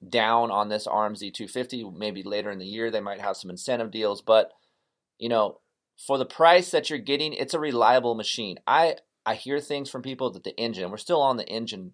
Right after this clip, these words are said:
portion of this podcast, but the engine is unreliable. To me, that's false. At Dirt Rider, I put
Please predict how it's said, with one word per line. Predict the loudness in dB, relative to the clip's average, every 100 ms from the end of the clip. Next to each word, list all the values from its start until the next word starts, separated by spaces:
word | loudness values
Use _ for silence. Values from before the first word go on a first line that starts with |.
| _
portion | -4 -4 -4
of | -10
this | -10
podcast, | -4 -4 -2 -6 -8 2
but | 2 2 _ _ _ _ _ _
the | -2
engine | 0 0 0 0
is | 2 2 2 2
unreliable. | 2 2 4 2 2 -8 -20 _ _ -14
To | -4
me, | 4
that's | 6 6
false. | 4 4 4 0 -14 -20 _ _ _ _ _ _ _ _ 6
At | 6 8
Dirt | 6 8
Rider, | 8 8 8
I | 6 6
put | 4 6 6 6